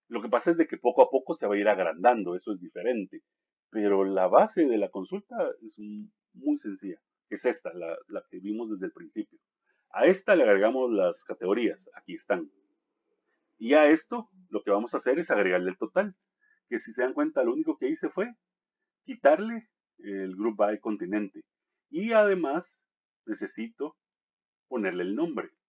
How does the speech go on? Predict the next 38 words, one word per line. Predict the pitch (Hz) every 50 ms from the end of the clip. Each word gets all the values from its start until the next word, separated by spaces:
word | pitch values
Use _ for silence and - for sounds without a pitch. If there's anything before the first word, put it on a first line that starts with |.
| _ _ _ _ _
por | - 180 170
ejemplo, | - - 101 87 - 101 92
total. | - 90 - - 113 110 110 - _ _ _ _ _ _ _ _ _ _ -
Ah, | 98 101 101 98 95 92 92 92 92 - -
la | 110 107 104
vez | 107 -
pasada | - 123 - - 139 139 143 143
yo | 135 131
le | 123 113
puse | 110 - 127 131 - 131 123
continente, | - 120 107 98 - 92 90 107 120 120 101 - - - _ _
porque | - 104 - - 104
estaba | 92 - - - 98 113
agrupando | 110 - - - - 98 107 123 - -
por | - - -
continente, | - 92 85 - - 92 110 110 107 - 92
él | 92
mismo | 98 107 113 117
me | 110 95
estaba | - _ 98 95 98 95
diciendo | 92 90 - - - 98 110 107 -
cuál | - 95 92 92
era | 90 90 87
el | 82
continente. | - 98 82 - 85 90 113 110 101 - - - - _ _ _ _ - _
Pero | - 107 107 107
la | 107 104 107
última | 123 127 - 156 143 131 120 110 98 92 92 90 87 - - _ _
fila, | _ 131 139 143 165 202 - _ _ _ _ _ _ _ _ _
yo | - - - 101
le | 98 95
tengo | 98 98 92
que | - 98
decir | 90 82 - - 101 92 -
cuál | - 95 95
es | - -
el | 92 -
continente, | - 92 87 - 92 165 147 151 - - - -